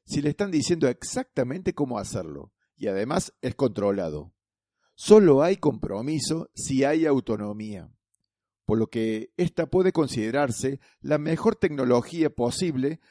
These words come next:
para promover que tu personal esté implicado con la tarea. El desarrollo integral es la necesidad de crecer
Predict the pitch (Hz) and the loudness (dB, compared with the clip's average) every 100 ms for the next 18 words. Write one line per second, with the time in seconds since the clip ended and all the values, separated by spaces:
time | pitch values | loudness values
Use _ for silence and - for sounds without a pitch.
0 | _ - 147 147 147 147 180 214 175 - | _ -4 0 2 2 4 2 2 -2 -4
1 | 113 117 120 131 160 - - 123 165 160 | -2 0 0 0 -2 -6 -6 -4 -2 -4
2 | - 120 - 135 131 117 101 - 90 90 | -4 -4 0 2 2 0 -4 -8 -10 -12
3 | 82 78 - _ _ _ _ _ _ _ | -14 -18 -20 _ _ _ _ _ _ _
4 | _ _ 104 95 - 90 127 139 123 101 | _ _ -8 -8 -6 0 2 4 2 0
5 | 104 123 120 110 117 _ - _ 202 208 | -2 0 0 -2 -8 _ -20 _ 0 2
6 | 170 143 139 123 139 151 151 - 90 87 | 0 0 -2 -2 0 0 -2 -6 -8 -4
7 | 131 127 95 - | 2 2 0 -8